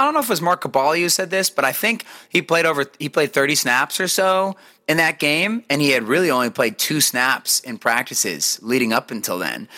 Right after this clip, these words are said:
So maybe all this drama with Dotson will be behind us, even though I still stand by what I said last week. Like,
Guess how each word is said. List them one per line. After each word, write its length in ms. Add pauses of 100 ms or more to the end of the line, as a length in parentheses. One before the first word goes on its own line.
(160)
So 140
maybe 220
all 80
this 160
drama 380
with 140
Dotson 400
will 80
be 140
behind 400
us, 160
even 220
though 180
I 60
still 240
stand 280
by 200
what 120
I 40
said 240
last 320
week. 240
Like, 220